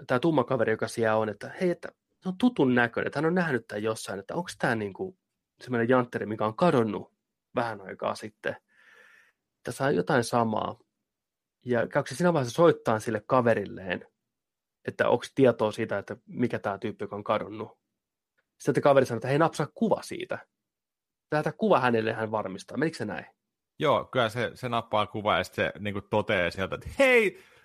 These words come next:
Speaker 2: toi meidän kaveri, tuo on leffateatterissa töissä tuo meidän huudeilla, tiedätkö, ja näin.
Speaker 1: Joo.
Speaker 2: Et miten, miten sillä on tuossa valkoisen, valkoisen, tota noin, niin hilpilin vaatteet tuo päällä? Et mikä, mikä homma? Et ei toi yhtään sen tyylistä.
Speaker 1: Ja se on tilanne, että se,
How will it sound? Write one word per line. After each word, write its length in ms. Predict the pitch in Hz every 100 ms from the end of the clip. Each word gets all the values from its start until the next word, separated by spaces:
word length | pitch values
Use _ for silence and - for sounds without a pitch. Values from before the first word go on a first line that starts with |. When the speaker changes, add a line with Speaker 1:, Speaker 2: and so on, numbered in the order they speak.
| -
Speaker 2:
toi 140 | 285
meidän 160 | 269 254
kaveri, 340 | 254 226 196
tuo 120 | 190 220
on 80 |
leffateatterissa 760 | 175 156 180 147 123 127 113 104
töissä 280 | 127 113 -
tuo 340 | - 98 95 - -
meidän 300 | 156 139 120
huudeilla, 520 | 127 120 110 98 92 90
tiedätkö, 360 | 92 92 95 85
ja 140 | 90
näin. 280 | 101 90 73 _ _ _ _ _ _ _
Speaker 1:
Joo. 120 | 135
Speaker 2:
Et 80 | 147
miten, 280 | 233 220 196
miten 200 | 226 208
sillä 180 | 214 208
on 60 |
tuossa 240 | 202 185 -
valkoisen, 460 | 196 160 156 151 -
valkoisen, 440 | 175 175 143 131 113
tota 260 | 113 -
noin, 200 | 110 110
niin 140 | 110 113
hilpilin 440 | 127 104 110 101
vaatteet 440 | 107 98 - 85 -
tuo 140 | 87
päällä? 320 | - 90 78
Et 60 | 90
mikä, 220 | 127 123
mikä 260 | 165 143 113
homma? 380 | 123 107 87
Et 100 | 80
ei 100 | 135
toi 200 | 135 131 123
yhtään 300 | - 98 92
sen 120 | 98
tyylistä. 440 | 104 87 80 _ _ _ _ -
Speaker 1:
Ja 300 | 131 123 - -
se 100 | 143
on 160 | 151 156
tilanne, 260 | 175 160
että 120 | 120 -
se, 200 | 120